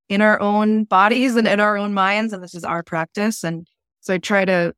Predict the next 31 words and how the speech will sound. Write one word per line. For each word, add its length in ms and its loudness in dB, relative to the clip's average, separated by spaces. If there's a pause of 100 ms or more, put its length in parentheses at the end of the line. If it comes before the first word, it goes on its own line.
bring 160 -2
that 160 -2
into 160 -14
my 80 -6
teaching 320 -14
as 80 -18
much 160 -12
as 100 -14
possible, 380 -6
but 100 -8
I 60 -4
am 480 -2 (380)
noticing 480 -2
a 80 -4
lot 240 -2
more 160 -8
teachers 420 -8
are 80 -4
getting 540 -4 (120)
trauma-informed 880 -2 (240)
certified, 560 -2
which 160 -6
is 120 -14
great. 320 -2
And 100 -2
there 100 -2
are 60 -6
some 220 0
spaces 460 -6
that 120 -2
are, 220 -4